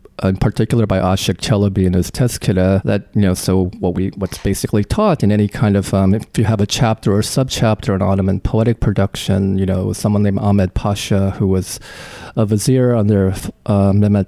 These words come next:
the Conqueror, and he was the first real proper Ottoman poet, and there's someone like Necati, also particular, but for example, Ahmed Pasha's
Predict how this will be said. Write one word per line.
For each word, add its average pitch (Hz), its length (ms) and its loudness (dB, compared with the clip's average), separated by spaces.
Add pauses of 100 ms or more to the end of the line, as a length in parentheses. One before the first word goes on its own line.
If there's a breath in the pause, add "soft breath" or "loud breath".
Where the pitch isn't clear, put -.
the - 100 -4
Conqueror, 123 720 2
and 101 240 0
he 113 60 4
was 95 120 2
the 98 80 0
first 107 320 0
real 110 140 0
proper - 340 0
Ottoman 98 320 2
poet, 117 460 2
and 104 100 2
there's 104 140 0
someone 107 220 2
like 98 100 2
Necati, 104 760 -2
also 110 240 0
particular, 107 920 0 (140)
but - 180 -4
for - 140 -2
example, 110 480 0
Ahmed 104 380 0
Pasha's 110 580 0